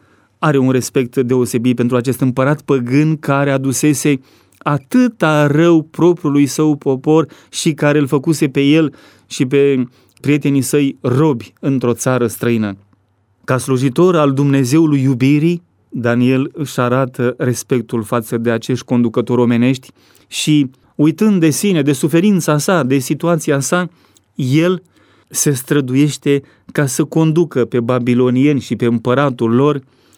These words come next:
către cunoașterea cea bună și cea dreaptă despre adevăratul Dumnezeu.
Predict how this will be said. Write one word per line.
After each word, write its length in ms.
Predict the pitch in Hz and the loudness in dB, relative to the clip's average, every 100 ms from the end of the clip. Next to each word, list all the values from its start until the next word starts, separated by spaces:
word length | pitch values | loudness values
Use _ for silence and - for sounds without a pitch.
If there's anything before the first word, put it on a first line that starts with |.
| _ - | _ -6
către 280 | 143 151 | -4 -2
cunoașterea 840 | 143 139 131 147 135 127 127 120 113 _ _ | -4 0 0 2 0 -2 -2 -2 -4 _ _
cea 180 | - 135 | -4 -4
bună 360 | 120 139 139 120 | -2 0 2 0
și 160 | 117 | -2
cea 120 | 123 | -4
dreaptă 380 | 117 123 120 120 | -2 -2 -2 -4
despre 500 | 113 113 - 117 117 - | -4 -4 0 0 0 -2
adevăratul 640 | 120 117 113 117 110 110 | -4 -2 -2 -2 -2 -4
Dumnezeu. 500 | 107 104 107 110 98 | -4 -4 -4 -6 -8